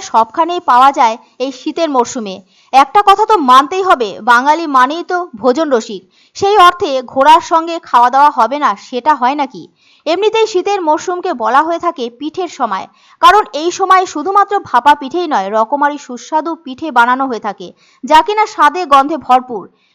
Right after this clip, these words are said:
বিভিন্ন খাদ্য মেলাতেও রকমারি পিঠের দেখা মেলে। তবে সেসব যাই থাকুক না কেন, পিঠের মরশুম শুরু কিন্তু অগ্রহায়ণ মাস থেকেই, আর তা ভাপা পিঠে দিয়ে। অনেকে এই পিঠে সাত সকালে চায়ের সাথে খেতেও ভালোবেসে থাকেন,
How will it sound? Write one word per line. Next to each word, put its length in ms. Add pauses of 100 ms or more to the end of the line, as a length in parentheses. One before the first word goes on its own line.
বিভিন্ন 360 (180)
খাদ্য 260 (100)
মেলাতেও 320 (100)
রকমারি 500
পিঠের 340
দেখা 260
মেলে। 160 (200)
তবে 220 (360)
সেসব 340 (140)
যাই 180 (120)
থাকুক 320
না 120
কেন, 140 (440)
পিঠের 280 (100)
মরশুম 340 (120)
শুরু 180 (100)
কিন্তু 220 (180)
অগ্রহায়ণ 400
মাস 140 (120)
থেকেই, 280 (460)
আর 160 (100)
তা 100 (280)
ভাপা 360
পিঠে 280
দিয়ে। 160 (380)
অনেকে 320 (180)
এই 160
পিঠে 260 (220)
সাত 200 (100)
সকালে 320 (100)
চায়ের 300
সাথে 180 (120)
খেতেও 300 (100)
ভালোবেসে 420
থাকেন, 240